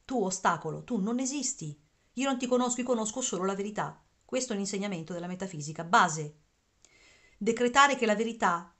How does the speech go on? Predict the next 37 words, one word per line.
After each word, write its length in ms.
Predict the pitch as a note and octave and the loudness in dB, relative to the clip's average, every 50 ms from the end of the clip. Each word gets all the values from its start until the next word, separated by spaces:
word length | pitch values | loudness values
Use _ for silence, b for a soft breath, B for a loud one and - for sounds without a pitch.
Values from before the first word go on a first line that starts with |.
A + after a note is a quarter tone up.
| _ _ _ _ _ _ _ _ _ _ _ _ _ _ _ | _ _ _ _ _ _ _ _ _ _ _ _ _ _ _
è 120 | - G#3+ | -2 0
un'altra. 640 | A3 A3 A3 A#3+ G#3+ F3+ D#3 D3+ - E3 D#3 C3+ C#3 - | 2 2 4 4 2 2 0 -4 -8 -12 -12 -12 -12 -6
Io 100 | A3 A#3+ | -2 0
non 100 | A#3+ A3+ | 0 0
ti 80 | A3 A#3 | 0 0
conosco, 460 | A3+ A3 A3 A3+ A3+ G#3+ - - F3 | 0 2 2 2 0 -2 -2 -4 -4
la 80 | F3 F3 | -4 -2
verità, 400 | G#3 G#3+ A3 A3 B3 A#3+ B3 B3 | -2 -4 4 6 8 8 8 8
per 160 | - A#3 A#3 | 4 2 2
esempio, 320 | G#3 A#3 A#3 A3 G#3+ G3+ | 2 2 2 2 0 -4
su 80 | G3 A3 | -4 -2
una 100 | A3 A3 | 0 0
malattia, 540 | A#3 A#3 A#3 A3+ - G#3+ G3 F3+ D#3 D3+ b b b b b b b b | 2 0 0 -2 -4 -4 -4 -4 -4 -6 b b b b b b b b
la 80 | G#3 | -2
verità 280 | G#3 A3 A#3 A#3 B3+ D4 | 0 2 2 6 6 6
è 40 | D#4 | 6
la 100 | C#4 C4 | 6 4
salute. 560 | - C4 C4 C#4+ C4+ - - E3 - - _ _ _ _ _ _ _ _ _ _ | 4 2 2 0 0 -2 -6 -8 -10 -12 _ _ _ _ _ _ _ _ _ _
Tu 120 | - - C#4+ | -8 -4 0
non 140 | B3+ A#3+ | 2 4
esisti 400 | B3 A#3+ A#3+ B3 - - - D#3 | 4 4 2 0 -2 -4 -8 -10
perché 200 | D3+ D#3+ D#3 - | -12 -10 -8 -4
la 80 | G#3 G3+ | -4 -2
verità 260 | G3 A3 A3+ - F3 | -2 -2 -2 -2 -2
è 40 | E3 | -2
la 80 | E3+ F3+ | -2 -4
salute. 480 | - G3+ G3+ G#3+ G3+ - C#3+ C3+ - - - - - - - - _ _ _ _ _ _ _ _ _ _ _ _ _ _ _ - | -6 -6 -6 -6 -6 -8 -10 -14 -16 -18 -20 -20 -20 -20 -20 -20 _ _ _ _ _ _ _ _ _ _ _ _ _ _ _ -18
Ok? 120 | - - - | -8 0 2
È 200 | A#3+ A#3+ A#3 G#3+ | 4 4 4 4
la 120 | G#3 A3+ | 2 2
mancanza 340 | A#3+ B3+ B3 D4 D4+ D4 D4+ | 2 2 2 2 0 2 2
di 80 | B3+ A#3+ | 0 2
denaro. 600 | A#3 A#3 A#3 A#3+ A#3+ A3 G#3+ G3+ E3+ D#3+ b b b b b b b b b b b | 2 2 4 6 6 6 4 4 0 -4 b b b b b b b b b b b
Io 100 | - C#4+ | 0 2
non 120 | D4 C#4+ B3+ | 2 2 2
ti 80 | C#4+ | 0
conosco 680 | B3+ C4+ C#4 C4+ C4+ C4+ B3+ - - F#3 E3 D#3+ - | 0 0 2 2 2 2 0 -2 -4 -6 -8 -8 -10